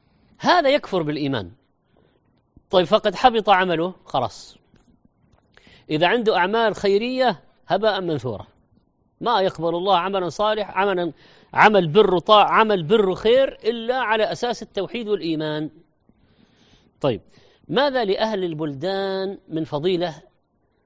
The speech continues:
من يوم عرفة للحجاج؟ آه، خير أنا ما قلت: "والنبيون من قبل لا إله إلا الله". قال بعض العلماء إنه يشمل أهل البلدان.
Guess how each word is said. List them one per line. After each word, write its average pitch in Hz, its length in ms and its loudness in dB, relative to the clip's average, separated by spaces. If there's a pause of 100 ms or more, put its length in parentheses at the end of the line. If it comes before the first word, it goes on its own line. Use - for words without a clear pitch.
(500)
من 233 260 2
يوم 226 320 4
عرفة 170 360 0
للحجاج؟ 123 580 -6 (1600)
آه، 151 440 0 (460)
خير 233 420 0
أنا 208 180 -4
ما 170 140 -4
قلت: 190 300 -4
"والنبيون 156 600 -4
من 139 80 -6
قبل 147 400 -4
لا 147 180 -2
إله 143 240 -4
إلا 131 80 -6
الله". 127 240 -8 (400)
قال 302 320 4
بعض 214 240 0
العلماء 165 560 -4
إنه 147 320 -4
يشمل 151 480 -6 (1600)
أهل 170 180 4
البلدان. 120 520 -6